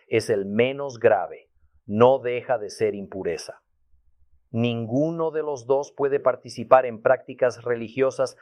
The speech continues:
hasta que estén limpios de nuevo. De hecho,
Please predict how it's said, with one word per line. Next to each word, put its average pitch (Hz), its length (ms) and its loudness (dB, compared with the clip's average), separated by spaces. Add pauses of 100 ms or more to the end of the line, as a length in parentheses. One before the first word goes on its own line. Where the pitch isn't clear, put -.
(200)
hasta 120 300 4
que 117 120 -6
estén 117 380 -4
limpios 123 540 -6
de 104 120 -2
nuevo. 92 440 -4 (880)
De 113 300 4
hecho, 156 400 -2